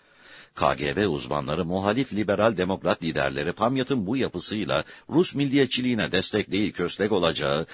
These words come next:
muhafazakar kanadın tümünü zan altında bırakacağı hususunda ikna ediyorlar. Testere politikası deniyor.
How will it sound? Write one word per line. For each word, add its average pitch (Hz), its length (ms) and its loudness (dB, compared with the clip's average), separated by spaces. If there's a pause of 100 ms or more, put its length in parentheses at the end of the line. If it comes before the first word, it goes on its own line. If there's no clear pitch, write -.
(140)
muhafazakar 127 720 4
kanadın 131 320 2
tümünü 131 360 0
zan 107 160 2
altında 90 420 0
bırakacağı 85 420 0
hususunda 85 460 -4
ikna 80 320 -2
ediyorlar. 64 580 -6 (920)
Testere 131 440 4
politikası 82 560 -2
deniyor. 67 440 -4